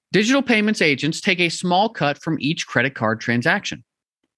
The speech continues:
Digital payments refers to the credit card processing services that allow businesses to accept transactions through debit and credit cards,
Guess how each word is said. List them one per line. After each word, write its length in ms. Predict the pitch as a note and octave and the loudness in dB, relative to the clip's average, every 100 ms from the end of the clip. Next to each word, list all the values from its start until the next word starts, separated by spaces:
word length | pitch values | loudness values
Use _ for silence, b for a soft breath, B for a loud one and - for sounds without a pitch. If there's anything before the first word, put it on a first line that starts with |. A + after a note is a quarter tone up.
| _ _ _ _ _ - | _ _ _ _ _ -6
Digital 380 | B2+ G3 C#4 D4+ | 0 2 2 0
payments 480 | A#3+ F3+ E3+ F3+ D#3 | 2 2 2 0 -2
refers 500 | D3 - F#3+ G3+ - | -2 2 2 2 0
to 100 | D#3+ | -2
the 80 | C#3+ | -2
credit 280 | - A3 G#3 | 0 0 2
card 240 | G3 E3+ | 0 2
processing 540 | - F3 E3+ D#3+ D3 | 0 0 0 0 0
services 560 | C3 G3 G3+ F3+ C3 A#2+ B B B | 0 0 0 0 -2 -2 B B B
that 100 | F3 | 2
allow 320 | E3+ F#3+ B3 | 4 4 2
businesses 640 | F#3+ G3+ G3+ G#3 F#3 F3 - | 4 2 2 0 0 -2 0
to 120 | E3 | -2
accept 400 | - - G3+ - | 0 0 0 0
transactions 800 | - F3+ D#3 D#3 E3 - C#3 - | 0 2 4 2 2 0 -2 -2
through 200 | C#3+ C3 | -2 0
debit 300 | B2+ A#2 B2 | 2 2 0
and 120 | C#3 | 0
credit 260 | A3 A3 - | 0 0 0
cards, 360 | A2+ - - | -4 -4 -16